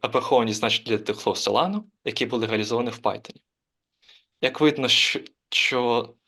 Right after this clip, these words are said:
відхилення в'язкості і притомної теплоємності застави тиску є досить малі. Достатньо. Але теплопровідність, м, я до кінця, м, так і не розумію, чому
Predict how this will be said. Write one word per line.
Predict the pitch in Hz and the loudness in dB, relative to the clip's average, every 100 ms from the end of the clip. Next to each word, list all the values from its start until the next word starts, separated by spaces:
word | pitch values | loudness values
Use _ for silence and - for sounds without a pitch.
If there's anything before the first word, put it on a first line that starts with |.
| _ _ _ _ - | _ _ _ _ -10
відхилення | 131 - 156 135 127 117 107 | -8 -2 4 4 4 2 2
в'язкості | 120 127 120 113 - 110 | 0 -2 -2 -6 -4 -6
і | |
притомної | 117 113 117 107 | -2 0 0 0
теплоємності | - 123 165 208 208 - 180 | -2 -2 0 -2 -6 -6 -6
застави | 160 - 165 | -4 2 4
тиску | 160 160 156 - 143 - - _ _ | 4 0 0 0 0 0 -6 _ _
є | - 113 | -2 0
досить | 117 - - | 0 -2 -2
малі. | 101 107 202 - _ _ _ _ _ _ _ _ _ _ _ _ - - _ _ _ _ | -2 -2 -4 -8 _ _ _ _ _ _ _ _ _ _ _ _ -20 -20 _ _ _ _
Достатньо. | 131 127 139 127 131 123 _ _ | -4 -2 0 0 -4 -12 _ _
Але | 131 135 135 | 0 2 2
теплопровідність, | 131 127 131 123 131 165 170 170 - - 226 _ _ _ _ _ - | 0 -2 -4 -2 0 0 0 -4 -4 -8 -10 _ _ _ _ _ -8
м, | 123 120 120 113 - - _ - - - - | -4 -2 0 -2 -4 -14 _ -20 -20 -12 -4
я | 135 | -2
до | 135 | -2
кінця, | 135 147 - 110 101 - _ _ _ _ - | -2 0 2 2 0 -6 _ _ _ _ -14
м, | 104 - | -14 -6
так | - - | -6 -2
і | |
не | 131 | 0
розумію, | 131 135 135 113 | 0 0 0 2
чому | - 127 143 214 | 0 0 -4 -8